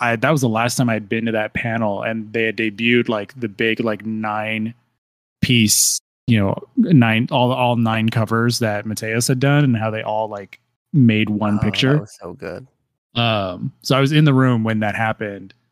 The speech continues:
Speaker 1: Uh, so I will be going down to San Diego Comic-Con on Saturday.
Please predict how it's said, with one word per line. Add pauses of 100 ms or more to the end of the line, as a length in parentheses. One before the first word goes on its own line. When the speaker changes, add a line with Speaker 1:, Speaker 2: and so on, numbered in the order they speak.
(420)
Speaker 1:
Uh,
so
I
will
be
going
down
to
San
Diego
Comic-Con (240)
on
Saturday.